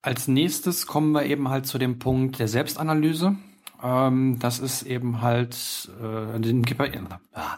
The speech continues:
in diesem Kapitel wird beschrieben, äh, wie man eben halt sich selbst, ähm, beobachten kann. Ähm, Voraussetzung eben halt der, der fünf Praktiken, die eben halt vorher genannt worden sind, ähm, wie man sich selbst ein bisschen besser erfahren kann und ein bisschen selbst,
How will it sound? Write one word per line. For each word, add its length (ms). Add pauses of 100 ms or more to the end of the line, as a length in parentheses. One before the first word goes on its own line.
(480)
in 100
diesem 180
Kapitel 400
wird 160
beschrieben, 880
äh, 420
wie 80
man 220
eben 240
halt 200
sich 140
selbst, 560
ähm, 580 (200)
beobachten 640
kann. 400 (840)
Ähm, 500
Voraussetzung 680
eben 120
halt 300
der, 320
der 160
fünf 260
Praktiken, 360
die 60
eben 100
halt 100
vorher 260
genannt 300
worden 240
sind, 240 (580)
ähm, 280
wie 80
man 160
sich 100
selbst 320
ein 40
bisschen 200
besser 220
erfahren 460
kann 200
und 100
ein 60
bisschen 240
selbst, 400